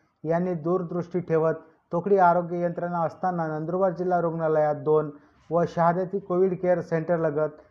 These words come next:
एक असे तीन हवेतून ऑक्सिजन निर्मिती प्रकल्प कार्यान्वित केले आहेत. नवापूर व तळोदा येथे ऑक्सिजन प्रकल्प प्रस्तावित असून जिल्हा रुग्णालयात लिक्विड ऑक्सिजन जम्बो प्रकल्पाच्या निर्मितीला सुरुवात झाल्याने मे महिन्यात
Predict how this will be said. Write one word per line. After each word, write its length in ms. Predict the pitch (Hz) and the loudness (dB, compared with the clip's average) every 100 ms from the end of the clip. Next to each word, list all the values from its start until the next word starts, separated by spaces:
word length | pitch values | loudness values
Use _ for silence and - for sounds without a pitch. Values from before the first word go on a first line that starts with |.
| _ - | _ -6
एक 240 | 170 196 | 0 0
असे 280 | 196 180 185 | 0 -2 -2
तीन 260 | 180 196 185 | -2 -2 0
हवेतून 480 | 165 175 175 180 185 | 0 0 -2 -4 -2
ऑक्सिजन 500 | 156 147 160 175 190 | -2 -4 -6 -4 -2
निर्मिती 380 | 180 170 170 | -2 -2 -2
प्रकल्प 440 | 175 175 165 165 170 | -4 -4 -2 -2 -4
कार्यान्वित 500 | 151 147 143 156 160 - | -4 -2 -2 -4 -6 -4
केले 180 | 135 123 | -6 -6
आहेत. 240 | 110 104 - _ _ _ _ - - - | -10 -16 -20 _ _ _ _ -20 -20 -10
नवापूर 400 | 139 151 170 190 | -2 2 4 4
व 120 | 190 | 2
तळोदा 380 | 190 180 185 190 | 4 4 4 4
येथे 180 | 185 185 | 4 4
ऑक्सिजन 460 | 180 175 165 185 | 2 0 -4 -4
प्रकल्प 380 | 180 180 180 170 | 0 -2 0 -4
प्रस्तावित 600 | 180 175 151 - 175 185 | -4 -4 -4 -2 -2 0
असून 320 | 180 180 175 175 - _ _ _ 131 | -2 -2 -4 -6 -12 _ _ _ -6
जिल्हा 260 | 160 202 208 | 2 6 6
रुग्णालयात 420 | 185 190 180 180 175 | 4 2 4 4 2
लिक्विड 340 | 160 156 202 | -4 2 4
ऑक्सिजन 480 | 185 170 165 160 175 | 4 2 -2 -4 -2
जम्बो 280 | 151 160 190 | 0 0 0
प्रकल्पाच्या 600 | 185 175 175 165 165 170 | 0 0 0 0 0 0
निर्मितीला 520 | 165 160 160 156 156 | -2 -2 -2 0 -2
सुरुवात 360 | 147 147 156 156 | -2 -2 0 0
झाल्याने 560 | 147 147 151 147 147 - - _ - | 0 -2 0 -4 -6 -12 -20 _ -8
मे 180 | 151 185 | -2 0
महिन्यात 420 | 190 175 160 160 | 0 0 2 0